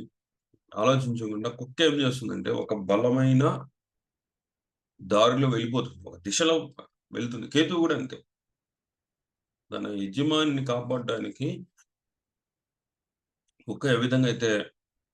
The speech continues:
ప్రవర్తిస్తుందో అదే విధంగా కేతువు కూడా ప్రవర్తిస్తాడు. కుక్క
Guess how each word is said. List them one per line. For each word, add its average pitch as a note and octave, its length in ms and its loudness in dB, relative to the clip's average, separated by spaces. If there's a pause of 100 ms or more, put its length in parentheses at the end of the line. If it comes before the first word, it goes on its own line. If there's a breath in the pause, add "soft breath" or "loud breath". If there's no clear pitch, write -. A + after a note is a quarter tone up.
(260)
ప్రవర్తిస్తుందో A2 680 -4
అదే A2+ 160 0 (120)
విధంగా A2+ 380 2 (540 soft breath)
కేతువు G#2+ 360 0
కూడా G2+ 200 -4
ప్రవర్తిస్తాడు. - 580 -4 (3000)
కుక్క - 300 2